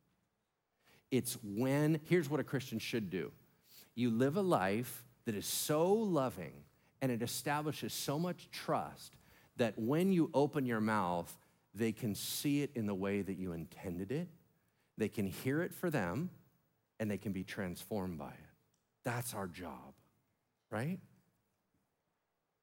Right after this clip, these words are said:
The one thing we can be sure of is God's not asking us to do Ezekiel stuff, but he is gonna ask you to do something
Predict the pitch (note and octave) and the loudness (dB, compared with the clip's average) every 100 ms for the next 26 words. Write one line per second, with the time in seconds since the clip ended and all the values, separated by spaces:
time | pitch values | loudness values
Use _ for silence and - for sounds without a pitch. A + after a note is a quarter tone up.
0 | _ _ _ _ _ - _ _ _ _ | _ _ _ _ _ -20 _ _ _ _
1 | - C3 G#3+ G#3+ F3 D#3+ C3+ C3+ C3+ A2 | 0 4 6 6 4 4 4 4 2 2
2 | A2+ - D3 C3 G#2+ - E2 E2 D3 G3+ | 2 2 2 4 2 2 -2 0 -4 -6
3 | - - - - - _ _ _ _ _ | -8 -8 -8 -20 -20 _ _ _ _ _
4 | - A2 G3+ A3 F3 F3 C3+ C3 - A#2+ | -6 4 6 8 6 6 4 4 2 2
5 | A2+ - A#2 G#2 G#2+ G2+ G2 - - _ | 2 0 -4 0 2 2 0 -4 -20 _
6 | _ _ _ _ G#2 - A#2+ D#2 B1+ - | _ _ _ _ 0 2 0 -2 -8 -8
7 | C#2+ - - _ _ _ _ _ _ _ | -8 -10 -20 _ _ _ _ _ _ _
8 | _ _ _ _ - _ _ _ _ - | _ _ _ _ -20 _ _ _ _ 0
9 | C3+ F#3 B3 C3+ A2 G#2 G#2 - G#2+ G2 | 2 4 2 0 -2 0 -2 -2 -4 -2
10 | G2+ F#2+ - C3 C3 F2 D2+ C#2+ | -2 -4 -2 -2 -2 -6 -6 -10